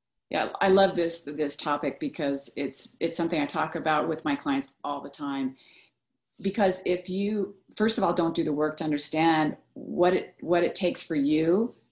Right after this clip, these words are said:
individually to be happy and fulfilled,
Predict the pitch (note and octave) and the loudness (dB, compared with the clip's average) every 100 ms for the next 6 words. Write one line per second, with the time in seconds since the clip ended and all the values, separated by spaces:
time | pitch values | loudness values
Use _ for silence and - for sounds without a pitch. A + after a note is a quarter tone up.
0 | - E3 D#3 D#3 D#3+ E3+ E3+ E3+ F3 - | -2 0 2 0 0 2 4 4 4 0
1 | _ _ - D3 D3 - C#3 C#3 D3 C#3+ | _ _ -10 -2 -2 0 -4 0 2 2
2 | C#3+ C3+ D3 D3 D#3+ F3 | -2 -6 0 2 2 -4